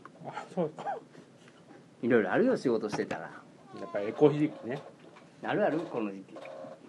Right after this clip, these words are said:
Speaker 2: ちょうどな。
Speaker 1: やっぱりね。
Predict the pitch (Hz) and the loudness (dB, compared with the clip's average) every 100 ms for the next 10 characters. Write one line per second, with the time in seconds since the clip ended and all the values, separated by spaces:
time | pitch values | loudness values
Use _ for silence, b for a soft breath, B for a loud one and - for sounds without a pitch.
0 | - - - - - - 110 98 165 190 | -20 -20 -20 -18 -10 -2 -2 -2 -6 -8
1 | - - - - - - - - - - | -12 -18 -20 -20 -20 -16 -16 -14 -16 -16
2 | - - - - 107 90 131 | -14 -16 -16 -8 -6 -4 -8